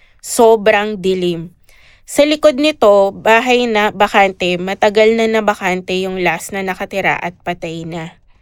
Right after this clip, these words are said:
Sa another side ng li-, ng likod is gubat. Sa harap ng bahay is gubat din and puro puno. I won't focus sa other scary stories ng bahay o ng lugar, but let's focus sa kwento about my experience sa aswang.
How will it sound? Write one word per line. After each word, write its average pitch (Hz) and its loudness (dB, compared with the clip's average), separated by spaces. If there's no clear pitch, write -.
Sa - -6
another 269 2
side 233 0
ng 226 0
li-, 220 -6
ng 226 2
likod 190 2
is 214 -4
gubat. 180 -4
Sa - -2
harap 226 2
ng 262 -2
bahay 202 0
is 214 -8
gubat 202 0
din 196 -2
and 196 -8
puro 196 -2
puno. 175 -4
I 262 4
won't 349 4
focus 262 2
sa 233 4
other 226 4
scary 214 -2
stories 190 0
ng 208 -6
bahay 180 0
o 175 -2
ng 196 -6
lugar, 165 -6
but 185 -8
let's 208 -6
focus 214 0
sa 247 2
kwento 202 2
about 190 0
my 196 -4
experience 185 -6
sa - 0
aswang. 175 -8